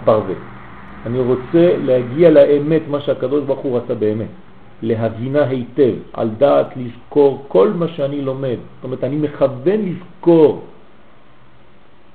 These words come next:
זה חשוב מאוד. יש אנשים, הם לא מכוונים לזכור, הם לא מבקשים לזכור. אני אומר לכם מה שאני עושה בסייעתא דשמיא, אני לא אומר לכם דברים מבחוץ.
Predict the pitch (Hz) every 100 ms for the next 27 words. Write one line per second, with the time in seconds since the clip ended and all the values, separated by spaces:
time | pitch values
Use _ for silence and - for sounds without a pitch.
0 | - - - - - - - - 110 90
1 | 101 101 104 139 139 - - 127 127 117
2 | - 190 208 - 127 151 233 254 - 147
3 | 110 127 135 113 101 - - 98 82 -
4 | - - - - - 170 196 240 240 196
5 | 196 - - 175 151 117 107 - 110 87
6 | - - - - - - - - - 135
7 | 139 170 180 170 190 170 175 160 175 190
8 | 180 - 135 101 104 139 131 135 113 127
9 | 113 90 - - 113 151 151 135 123 120
10 | 110 127 123 107 107 110